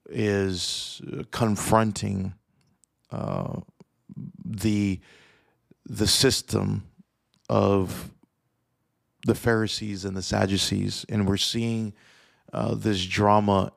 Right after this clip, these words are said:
intensify, uh, really hastening toward the cross, because the cross is,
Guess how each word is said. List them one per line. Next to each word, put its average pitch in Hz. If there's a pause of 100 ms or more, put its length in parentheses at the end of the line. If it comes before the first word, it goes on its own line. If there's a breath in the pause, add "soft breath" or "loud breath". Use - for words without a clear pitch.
intensify, 95 (1040 soft breath)
uh, 95
really 101 (160)
hastening 98
toward 101
the -
cross, 95
because 95
the 98
cross 98 (100)
is, 101